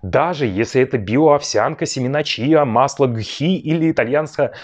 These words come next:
итальянская органик-паста без глютена. Так что все эти пресловутые рекомендации из Инстаграма и прочих социальных сетей по поводу сахара, глютена, лактозы, красного мяса,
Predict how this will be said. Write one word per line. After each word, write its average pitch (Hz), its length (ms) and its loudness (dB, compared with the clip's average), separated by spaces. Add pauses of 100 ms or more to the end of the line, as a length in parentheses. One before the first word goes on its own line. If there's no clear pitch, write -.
(120)
итальянская 131 560 0
органик-паста 123 680 0
без 110 160 -2
глютена. 101 480 -4 (520)
Так 117 140 -2
что - 160 0
все - 280 0
эти 202 120 0
пресловутые 143 600 2
рекомендации 117 680 0
из 98 180 -6
Инстаграма 101 680 -2
и 104 80 -10
прочих 113 360 -2
социальных 107 420 -2
сетей 127 360 -4
по 95 120 -6
поводу 123 280 -2
сахара, 117 560 -2 (240)
глютена, 110 600 2
лактозы, 101 600 0
красного 143 400 -2
мяса, 135 440 -2